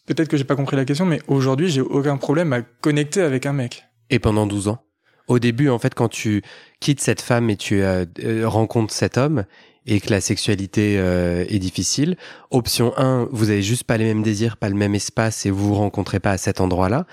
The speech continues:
Speaker 1: Oui.
Speaker 2: Option un et deux, ou deux, c'est, euh, dans quelle mesure tu dis, « Mon homosexualité, c'est un problème que je vais devoir gérer », donc t'as le courage de dire, « J'y vais », mais je me demande dans quelle mesure cette difficulté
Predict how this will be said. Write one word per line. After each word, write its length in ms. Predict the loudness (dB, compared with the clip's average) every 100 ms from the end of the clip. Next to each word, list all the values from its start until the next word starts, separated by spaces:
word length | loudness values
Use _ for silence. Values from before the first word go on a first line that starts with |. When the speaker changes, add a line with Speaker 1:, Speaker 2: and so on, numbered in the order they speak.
| -2
Speaker 1:
Oui. 160 | -2 -2
Speaker 2:
Option 500 | -4 -2 -2 0 0 -2 -18 _ 0
un 160 | 0 2
et 160 | 0
deux, 340 | 2 2 0 -2
ou 160 | -2 0
deux, 260 | 2 0 -4 -14 -16 -8
c'est, 540 | -2 0 0 0 -2
euh, 220 | -2 0 0
dans 320 | -2 0 0
quelle 240 | 0 0
mesure 720 | 2 0 0 -2 0 -2 -4 -6 -12
tu 160 | -14 -8
dis, « 340 | -2 -2 -2 -4
Mon 240 | 0 2
homosexualité, 840 | 2 0 -2 0 0 0 0 0 -4
c'est 200 | -2 0
un 120 | 0
problème 260 | 0 0
que 100 | 0
je 60 | 0
vais 60 | 0
devoir 240 | 0 0
gérer », 340 | 0 0 0
donc 200 | 0 -2
t'as 120 | -2 -2
le 60 |
courage 400 | 0 0 2 0
de 100 | -2
dire, « 300 | 0 0 0
J'y 240 | 0 0 2
vais », 260 | 2 0 -6 -20 -20 -12 0
mais 240 | 0 0 -2
je 280 | -2 0 0
me 140 | 0 2
demande 320 | 2 2 0
dans 100 | 0
quelle 180 | -2 0
mesure 500 | 0 0 0 -2 -4 -18 -20 _
cette 220 | -2 -2
difficulté 920 | 0 0 0 0 -2 0 0 0 -4